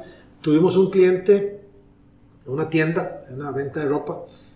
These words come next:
tienen once, eh, tiendas físicas en diferentes supermercados, perdón, en diferentes, eh, centros comerciales. Tenían la tienda,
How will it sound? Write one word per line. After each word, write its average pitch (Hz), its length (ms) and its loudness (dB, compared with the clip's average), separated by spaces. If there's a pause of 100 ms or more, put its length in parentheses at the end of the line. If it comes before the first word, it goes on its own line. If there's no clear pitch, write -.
(320)
tienen 170 260 4
once, 202 580 4
eh, 127 500 0
tiendas 170 520 2
físicas - 680 0
en 123 80 -14
diferentes 131 400 -2
supermercados, 170 600 -2 (420)
perdón, 160 240 0
en 131 60 -4
diferentes, 139 640 -2
eh, 120 360 -4
centros - 280 -4
comerciales. 185 480 0 (1800)
Tenían 147 240 0
la 170 100 0
tienda, 180 360 2